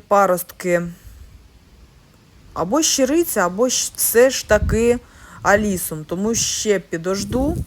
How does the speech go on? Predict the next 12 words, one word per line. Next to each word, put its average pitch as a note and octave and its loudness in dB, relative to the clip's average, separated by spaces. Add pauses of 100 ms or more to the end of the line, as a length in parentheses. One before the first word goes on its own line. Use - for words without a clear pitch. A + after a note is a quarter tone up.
(880)
зачекаю, G3+ 0
щоб G3+ -2 (300)
підросло, G#3+ -2
і A#3 -4
там A3+ 0
вже G3 -2
видно F3 -4
буде D3 -8
щириця, F#3+ -4 (340)
вона F3+ 0
себе F#3+ 2 (140)
покаже. D3 0